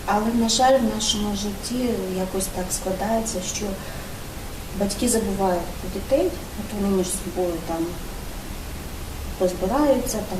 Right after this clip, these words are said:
розходяться, сходяться, маса негативу, маса всього, і найбільше страждають в цьому діти. Тому, ну, для мене це є досить така неприйнятна категорія. Ну, звичайно,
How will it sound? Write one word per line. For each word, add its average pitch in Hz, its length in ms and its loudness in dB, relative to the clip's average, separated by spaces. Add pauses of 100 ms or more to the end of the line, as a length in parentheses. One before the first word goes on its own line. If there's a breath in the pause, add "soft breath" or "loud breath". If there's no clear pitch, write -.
(120)
розходяться, 226 800 2
сходяться, 196 1120 0 (920)
маса 202 380 4
негативу, 202 640 0 (140)
маса 190 360 -2
всього, 294 400 2 (380 loud breath)
і 226 40 0
найбільше 226 480 6
страждають 190 520 -2 (140)
в - 40 -4
цьому 190 200 -4 (120)
діти. 185 220 -4 (500 loud breath)
Тому, 269 340 6
ну, 254 140 4 (100)
для 220 80 0
мене 240 280 4 (100)
це - 200 0
є 196 340 -2 (180)
досить 208 220 -2
така - 380 -4
неприйнятна 214 760 0
категорія. 269 460 6
Ну, 240 60 6
звичайно, 254 580 6